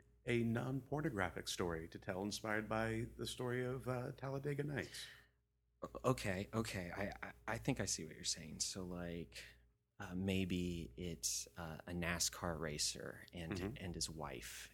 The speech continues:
Speaker 1: Mm-hmm.
Speaker 2: and he just won the big cup.
Speaker 1: Right.
Speaker 2: And, uh, they, they go home and they celebrate and they make love.
Speaker 1: Mm-hmm.
Speaker 2: And, and then he has a heart attack and dies.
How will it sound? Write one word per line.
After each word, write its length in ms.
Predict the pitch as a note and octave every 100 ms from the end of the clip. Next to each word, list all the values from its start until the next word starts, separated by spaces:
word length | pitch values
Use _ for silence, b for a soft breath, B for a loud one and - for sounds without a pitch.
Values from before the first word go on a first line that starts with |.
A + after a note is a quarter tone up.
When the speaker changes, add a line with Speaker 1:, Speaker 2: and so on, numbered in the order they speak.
| -
Speaker 1:
Mm-hmm. 140 | E2
Speaker 2:
and 80 | A2+
he 140 | - F2+
just 300 | F#2 F2+ -
won 160 | F2+
the 80 | E2+
big 280 | D#2+ E2 -
cup. 280 | - - C#2 - - b
Speaker 1:
Right. 160 | C3 A#2+ -
Speaker 2:
And, 500 | F#2 E2 C#2+ C#2+ B1
uh, 200 | D#2+ - C2+ - -
they, 220 | F2+ F2 -
they 140 | F2+
go 160 | F2+ F2+
home 260 | F#2+ F2
and 80 | E2+
they 80 | E2+
celebrate 720 | - - E2 E2 D#2 D#2 D2+ -
and 140 | F2
they 80 | E2+
make 280 | E2+ D#2+ -
love. 520 | E2 D2+ G1+ - - -
Speaker 1:
Mm-hmm. 200 | G#2+ F2+ A#2 - -
Speaker 2:
And, 300 | E2+ E2 E2 -
and 160 | E2+ E2+
then 100 | E2+
he 100 | E2+
has 200 | F2 E2
a 40 |
heart 240 | - F2+ E2
attack 320 | - D2+ -
and 120 | C#2+
dies. 560 | D#2+ D#2 D#2 - -